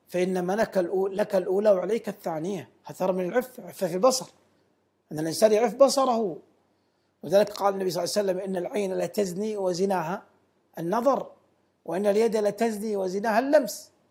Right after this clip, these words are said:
إلى أن قال: "وال-، والفر-، و-، والقلب يهوى ويتمنى، والفرج يصدق ذلك أو يكذبه". لذلك في شيء اسمه أيها الإخوة مقدمات الزنا،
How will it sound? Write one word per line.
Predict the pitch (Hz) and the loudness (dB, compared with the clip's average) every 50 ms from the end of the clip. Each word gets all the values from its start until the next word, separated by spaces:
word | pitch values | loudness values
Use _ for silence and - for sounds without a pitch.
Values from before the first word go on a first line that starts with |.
| _ _ _ _ _ _ _ _ _ _ | _ _ _ _ _ _ _ _ _ _
إلى | - 208 214 208 | -2 2 4 4
أن | 196 196 190 | 2 2 -4
قال: | - - 214 233 233 | -4 0 2 2 2
"وال-، | 220 196 196 196 185 185 | 2 0 0 0 0 -2
والفر-، | 196 180 175 165 - - 226 214 208 202 - | -2 -4 -4 -4 -2 -2 -2 -2 -2 -4 -4
و-، | 196 180 185 190 180 | -4 -4 -2 -2 -2
والقلب | 180 180 - - 214 214 202 180 196 | -4 -4 -2 -2 -2 -2 0 0 -2
يهوى | 202 185 143 160 180 | -2 0 0 -2 -2
ويتمنى، | 175 170 170 160 151 - 160 160 190 208 208 175 139 120 117 - _ _ _ _ _ _ _ _ _ _ _ _ _ _ | 0 0 0 -2 -4 -6 -4 -2 -2 -2 -2 -2 -6 -8 -14 -18 _ _ _ _ _ _ _ _ _ _ _ _ _ _
والفرج | 170 165 139 170 214 214 185 | -6 -4 0 0 0 0 0
يصدق | 196 185 - - 202 190 175 175 170 - - | -2 -4 -2 -2 -4 -4 -4 -8 -8 -8 -6
ذلك | 147 156 170 175 180 170 - 175 | -2 -2 -2 -2 -4 -6 -6 -8
أو | 190 175 | -6 -6
يكذبه". | 170 160 160 - 156 139 131 147 131 127 123 113 110 - _ _ _ _ _ _ _ _ _ _ - - _ _ _ | -8 -8 -8 -10 -12 -8 -8 -10 -10 -10 -12 -14 -16 -20 _ _ _ _ _ _ _ _ _ _ -20 -20 _ _ _
لذلك | - 147 180 208 226 233 233 - - - _ _ _ | 0 4 6 6 6 6 2 -2 -10 -20 _ _ _
في | - 202 | -6 -4
شيء | 180 - 254 262 233 | -4 -2 0 0 0
اسمه | 208 - - 196 190 | -2 -2 -2 -2 -2
أيها | 190 190 175 | -2 0 -2
الإخوة | 175 208 202 - 196 175 | -2 -2 -4 -6 -6 -8
مقدمات | 170 165 - 190 165 156 190 165 196 220 196 - 196 | -8 -8 -10 -10 -10 -8 -8 -6 -4 -4 -6 -6 -10
الزنا، | 170 156 165 208 190 151 120 | -12 -10 -8 -8 -8 -10 -14